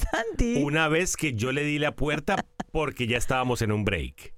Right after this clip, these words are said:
Speaker 1: Claro, claro, se metió. Pero todavía mo-, todavía éramos un matrimonio. Todavía estábamos casados,
Speaker 2: Pero
Speaker 1: estábamos
Speaker 2: estábamos
Speaker 1: viviendo en la
Speaker 2: separados.
Speaker 1: misma cama.
Speaker 2: Ah, o sea, el punto al que yo quiero llegar es el punto en el que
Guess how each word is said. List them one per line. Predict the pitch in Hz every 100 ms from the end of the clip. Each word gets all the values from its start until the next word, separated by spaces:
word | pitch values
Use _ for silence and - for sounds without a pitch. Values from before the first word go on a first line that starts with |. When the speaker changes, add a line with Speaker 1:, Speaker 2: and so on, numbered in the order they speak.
| -
Speaker 1:
Claro, | 214 208 170 147 135
claro, | - 151 -
se | -
metió. | 165 160 190
Pero | 180 208
todavía | 247 359 415
mo-, | 392 -
todavía | - 262 330 370
éramos | 381 349 269
un |
matrimonio. | 247 220 320 427 196 165 156 - _ - -
Todavía | 208 233
estábamos | - 294 262 233
casados, | 190 - 285
Speaker 2:
Pero | -
Speaker 1:
estábamos | 185 214 226 226
Speaker 2:
estábamos | 226 247
Speaker 1:
viviendo | 247
en | - - 240 240
la | 208
Speaker 2:
separados. | 233 240 330
Speaker 1:
misma | 233
cama. | 165 135 - 202
Speaker 2:
Ah, | -
o | 208
sea, | 202 -
el | 202 165
punto | 269 320 311
al |
que | 202
yo | 180 190
quiero | 233 233
llegar | 160 139 135 143 - - -
es | 175 170
el | 226
punto | - 226 220
en | 214
el | 156
que | 151 120